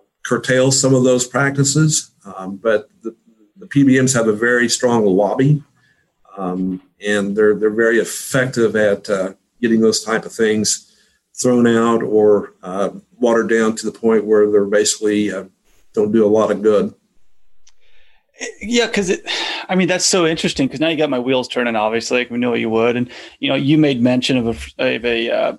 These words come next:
Speaker 2: Supreme Court, uh, ruling, um, you know, Rutledge versus Pharmaceutical Care Management Association.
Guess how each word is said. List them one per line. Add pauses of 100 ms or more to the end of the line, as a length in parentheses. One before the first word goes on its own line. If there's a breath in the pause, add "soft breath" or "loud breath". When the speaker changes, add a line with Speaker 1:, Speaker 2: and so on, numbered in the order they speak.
Speaker 2:
Supreme
Court, (140)
uh,
ruling, (420 soft breath)
um, (360)
you
know,
Rutledge
versus
Pharmaceutical
Care
Management
Association.